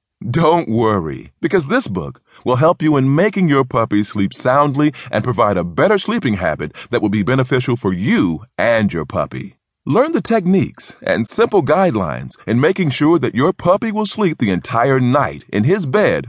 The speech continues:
or crate. You will also be provided with valuable insights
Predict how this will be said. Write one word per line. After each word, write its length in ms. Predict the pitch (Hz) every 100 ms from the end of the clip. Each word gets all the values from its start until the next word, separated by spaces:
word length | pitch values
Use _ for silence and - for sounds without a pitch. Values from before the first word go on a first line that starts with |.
| -
or 220 | 92 107
crate. 440 | - 123 87 - - _
You 180 | 131 226
will 160 | 170
also 400 | 214 269 - 226
be 140 | 117 220
provided 580 | 214 185 254 143 85 -
with 200 | - -
valuable 520 | 127 180 147 101 98
insights 560 | 107 101 78 - -